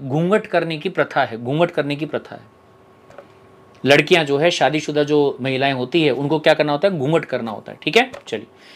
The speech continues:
अब एक तरफ से अगर मैं बात करूंगा तो हिजाबी घूंघट ही हो गया, वो आपके रिलीजन में एकदम सही है,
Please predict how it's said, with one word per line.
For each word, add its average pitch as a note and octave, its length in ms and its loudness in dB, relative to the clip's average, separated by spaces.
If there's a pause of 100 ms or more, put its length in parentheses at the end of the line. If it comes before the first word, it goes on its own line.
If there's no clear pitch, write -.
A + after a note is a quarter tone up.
(180)
अब G3+ 100 6
एक A3+ 160 4
तरफ A3+ 140 2
से A#3 120 2
अगर G#3+ 140 2
मैं G#3 120 0
बात F3 200 4
करूंगा G3 180 -2
तो G3+ 100 -4
हिजाबी D3+ 400 0
घूंघट D3+ 320 -6
ही F#3 60 -2
हो F3+ 100 2
गया, F#3+ 160 -4 (1600)
वो C3+ 240 6
आपके F3 280 4
रिलीजन D#3+ 260 -2
में G3+ 100 -2
एकदम G3 220 -2
सही D3+ 380 -4
है, F3 200 0